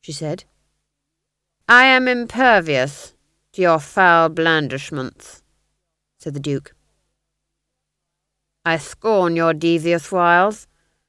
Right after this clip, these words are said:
You are to be tortured, I'll have you know. This didn't appear to have the required effect.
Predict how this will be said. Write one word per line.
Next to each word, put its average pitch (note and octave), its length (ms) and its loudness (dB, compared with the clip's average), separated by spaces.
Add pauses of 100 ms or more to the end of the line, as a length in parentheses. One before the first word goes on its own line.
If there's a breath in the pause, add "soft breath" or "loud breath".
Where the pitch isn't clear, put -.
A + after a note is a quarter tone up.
(300)
You A#3 120 2
are B3+ 120 6
to C4 100 -6
be B3+ 140 2
tortured, G3 680 -2 (280)
I'll E3 220 4
have D#3+ 280 0
you E3 200 -4
know. E3 520 0 (1900)
This D4+ 140 -16
didn't F#4 280 -10
appear C#4 260 -4
to A3 80 -6
have G#3+ 140 -6
the G3+ 80 -12
required A3 380 -6
effect. - 540 -10